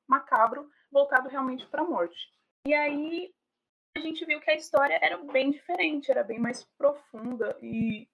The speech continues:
quando eu falo bem diferente, realmente diferente dos outros contos, porque o autor, ele, ele se destacou um pouco. A Jaque falou que, que foi um dos melhores contos, se não o melhor,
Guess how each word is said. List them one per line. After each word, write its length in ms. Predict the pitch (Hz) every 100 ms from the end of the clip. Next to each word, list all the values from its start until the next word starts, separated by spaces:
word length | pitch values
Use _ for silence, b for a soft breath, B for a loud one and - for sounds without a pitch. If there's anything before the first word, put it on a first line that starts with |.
| _
quando 140 | - 262
eu 100 | 262
falo 200 | 247 240
bem 160 | 233
diferente, 420 | 226 - 220 247 254
realmente 560 | 247 330 320 269 294
diferente 400 | 247 - - -
dos 120 | 208
outros 300 | 208 202 208
contos, 460 | - 190 180 - _
porque 400 | 220 - 233 - - _ _ _ _ 254
o 20 |
autor, 440 | 269 - 240 254
ele, 640 | 262 269 269 262 247 233 -
ele 140 | -
se 140 | 254 269
destacou 600 | - 320 - 254 220 220 _ _ _ _ _ _ _ _
um 60 | -
pouco. 340 | - 202 202
A 60 | 226
Jaque 280 | 254 262 -
falou 240 | 262 226
que, 460 | 226 240 220 202 - -
que 80 |
foi 160 | 214 220
um 60 | 208
dos 200 | 202 190
melhores 360 | 196 196 -
contos, 360 | - 202 233 -
se 80 | 202
não 140 | 196
o 40 |
melhor, 360 | 202 196 196 233